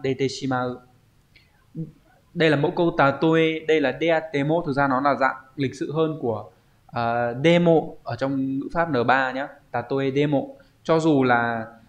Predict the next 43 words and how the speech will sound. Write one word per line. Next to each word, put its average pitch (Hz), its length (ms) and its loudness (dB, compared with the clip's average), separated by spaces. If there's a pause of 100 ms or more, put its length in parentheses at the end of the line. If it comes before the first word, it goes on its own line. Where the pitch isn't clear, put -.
(140)
là 117 220 -2
đại 123 160 0
biểu 120 240 0
quốc 170 80 -2
hội 190 220 -2
đi 143 40 -6
chăng 151 160 -6
nữa, 190 260 -4 (160)
thế 131 80 -4
nhưng 147 180 0
nếu 123 160 2
mà 147 100 0
làm 120 200 2
những 127 140 -8
chuyện - 140 -6
xấu 123 240 -4
ấy 175 180 -4
thì 117 300 -4
tên 139 200 0
cũng - 120 -16
sẽ 170 140 -8
bị 151 220 -6
bêu 139 180 2
lên 127 140 -2
báo. 107 460 -4 (500)
Đó, 117 400 0
đó 123 140 0
là 135 100 2
một, 127 260 -2
một 131 160 -2
số 127 140 -6
cái 135 60 -8
mẫu - 200 -6
câu 156 100 0
mà 135 160 -2
chúng 120 100 -12
ta 143 80 -4
học 143 180 -4
ở 110 80 -8
trong 135 180 -8
chương 135 180 -4
trình 117 400 -8 (800)
dưới. 127 320 -2